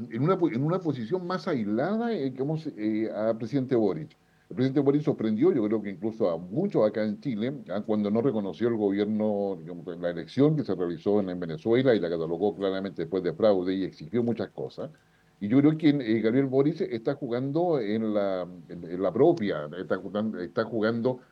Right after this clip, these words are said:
él mismo para poder, eh, tratar de, eh, instalar una nueva izquierda. Creo que él está en una idea de renovación ideológica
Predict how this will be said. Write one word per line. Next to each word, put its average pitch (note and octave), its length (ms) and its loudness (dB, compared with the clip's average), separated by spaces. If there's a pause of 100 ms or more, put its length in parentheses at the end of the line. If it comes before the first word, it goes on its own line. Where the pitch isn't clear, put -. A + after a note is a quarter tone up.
(200)
él A2+ 160 0
mismo C#3 340 4
para C3+ 260 4
poder, B2+ 360 2 (280)
eh, G2+ 100 -6
tratar C3 420 2
de, C3+ 240 2 (160)
eh, A#2 220 -2
instalar A#2 500 0
una B3 200 -2
nueva G#2+ 280 -2
izquierda. C#2+ 500 -12 (180)
Creo C3 260 4
que C3 100 2
él C3+ 80 4
está C3 280 2
en C3 80 2
una B2+ 180 0
idea A2 220 4
de A#2 100 2
renovación G2+ 520 -4
ideológica F#2+ 680 -2